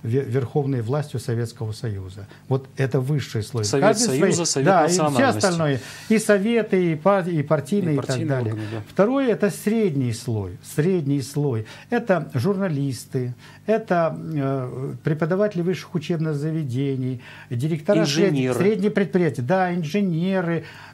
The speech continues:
Speaker 1: э, и так далее, и тому подобное. Это самая грамотная часть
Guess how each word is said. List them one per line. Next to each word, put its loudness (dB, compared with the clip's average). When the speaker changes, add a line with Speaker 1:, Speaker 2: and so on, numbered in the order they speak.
Speaker 1:
э, 0
и 0
так 2
далее, 2
и -2
тому 0
подобное. 0
Это 4
самая 2
грамотная 2
часть -6